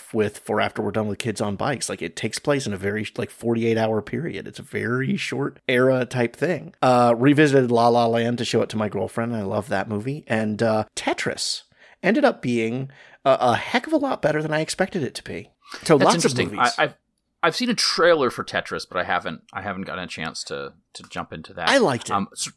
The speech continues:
Speaker 2: strangely enough, for me, uh, March, only watched six films the entire month of March, which, you know, they were all six movies new to me. But as, as you know, I watch a lot of films, but I, a lot of other stuff took precedent.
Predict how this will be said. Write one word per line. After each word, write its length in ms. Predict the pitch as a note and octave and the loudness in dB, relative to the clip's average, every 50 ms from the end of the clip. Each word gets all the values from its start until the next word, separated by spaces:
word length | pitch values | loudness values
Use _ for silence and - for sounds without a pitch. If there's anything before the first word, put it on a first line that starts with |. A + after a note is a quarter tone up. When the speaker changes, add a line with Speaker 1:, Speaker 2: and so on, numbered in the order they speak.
| _ - | _ -12
Speaker 2:
strangely 460 | - - B3 C#4+ D4+ B3 A3 F#3 C#3+ | -6 -2 -2 -2 -2 -2 0 0 0
enough, 340 | B2+ D3+ F3 C#3+ - - - | 2 2 2 2 2 -2 -6
for 160 | - - C#3 C3+ | -10 -8 -6 -6
me, 340 | F#3 G3+ - G#2+ G#2+ - _ _ _ _ _ _ | -6 -6 -6 -6 -8 -10 _ _ _ _ _ _
uh, 280 | A2 A2+ G#2+ G#2 F#2+ - | 4 4 4 4 2 0
March, 400 | G#2 G2+ A#2 G#3+ A#3+ - - - - _ - | 2 2 2 2 2 0 -4 -10 -12 _ -4
only 180 | - F3 G#3 A3 | -2 -2 -2 -2
watched 300 | G3 G3+ G3+ - - - | -2 -4 -6 -6 -6 -8
six 260 | - A3 - - - | -6 -8 -8 -8 -10
films 480 | - - F#3+ F#3 E3 C3+ A#2+ G#2+ G2 - | -6 -4 -4 -2 -2 -2 -4 -4 -6 -6
the 120 | - G2 | -8 -8
entire 580 | F#2 F2+ F2 - - - - - - G#3+ A3+ G3+ | -8 -8 -8 -10 -10 -10 -8 -6 -6 -6 -4 -4
month 260 | D#3+ C3+ A#2 G#2+ - G2+ | -4 -4 -6 -6 -8 -10
of 100 | F2 - | -6 -4
March, 380 | E2+ - E3 - - - - - | -2 -2 -2 -4 -6 -10 -12 -8
which, 400 | B2+ A2 G2+ - - - - _ _ _ _ _ - | -6 -6 -6 -6 -8 -10 -12 _ _ _ _ _ -8
you 80 | C#3+ | -6
know, 140 | C3 - - - _ _ _ | -4 -4 -6 -8 _ _ _
they 80 | - A#2 | -2 0
were 120 | A2 G#2 - | 0 0 2
all 380 | A2+ C3 C#3+ C3 A#2+ A#2+ - - | 2 4 4 4 2 2 -2 -6
six 380 | - - - - - - - - _ - | -6 -6 -6 -6 -8 -8 -10 -10 _ -10
movies 500 | C3+ B2 A#2+ A#2 G#2+ G#2+ G2+ - - A2 A2 A2 - - _ _ _ - | -6 -4 -4 -2 -4 -4 -6 -8 -10 -12 -14 -16 -18 -20 _ _ _ -18
new 280 | A#2+ A2 A#2 C3 C#3 B2+ | -12 -6 -4 -4 -2 -2
to 80 | A#2 F#2+ | -2 0
me. 420 | F#2 B2 D3 B2+ G#2 G2+ F#2+ - - - - - _ _ - | 0 0 0 0 -2 -4 -6 -8 -14 -20 -20 -20 _ _ -2
But 200 | G2 F2+ - _ _ - - | -2 -2 -2 _ _ -12 -8
as, 180 | C#2 D2+ - - - | -8 -8 -8 -6 -6
as 160 | E2+ E2+ - | -6 -6 -6
you 100 | E2 D2+ | -8 -8
know, 160 | D#2+ F2+ E2 D#2 | -8 -6 -4 -4
I 100 | E2+ F2 | -4 -4
watch 200 | D#2+ E2 - - | -4 -6 -6 -6
a 60 | F2 | -6
lot 160 | D#2+ D#2+ D#2 | -6 -6 -8
of 80 | - - | -8 -8
films, 400 | - A2 G2 F2 E2 E2 - - | -8 -6 -6 -6 -8 -10 -12 -14
but 140 | D#2 C#2 - _ - | -14 -14 -14 _ -18
I, 60 | - - - - F2 _ _ _ - | -20 -20 -20 -20 _ _ _ _ -20
a 60 | - F#2+ | -16 -8
lot 160 | F2 E2+ E2+ | -6 -6 -6
of 80 | F2+ F#2+ | -4 -6
other 120 | D#2+ E2 - | -8 -8 -8
stuff 220 | - - F#2 - | -10 -10 -12 -12
took 160 | - - - | -14 -14 -8
precedent. 420 | - F#2 - - A2 F#2 F2 F2 | -6 -6 -6 -6 -6 -6 -6 -8